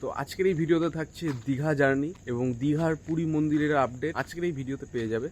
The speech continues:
তো আমি কিন্তু এখন আছি আমার বাড়ির কাছে স্টেশন, পায়রাডাঙ্গা স্টেশনে। তো এখন কিন্তু রাত প্রায় দুটো বাজে।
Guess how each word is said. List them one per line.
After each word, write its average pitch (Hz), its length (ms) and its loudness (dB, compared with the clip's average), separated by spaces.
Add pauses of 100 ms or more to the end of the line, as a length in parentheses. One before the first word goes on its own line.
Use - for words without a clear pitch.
(160)
তো 156 120 4
আমি 139 200 6
কিন্তু 180 280 0
এখন 165 260 2
আছি 151 220 0
আমার 156 160 0
বাড়ির 127 260 2
কাছে 139 260 -2
স্টেশন, 147 400 -6
পায়রাডাঙ্গা 127 420 0
স্টেশনে। 131 420 -6 (420)
তো 139 120 6
এখন 151 280 4
কিন্তু 160 260 -2
রাত 135 200 6 (100)
প্রায় 143 160 2
দুটো 135 240 0
বাজে। 127 300 2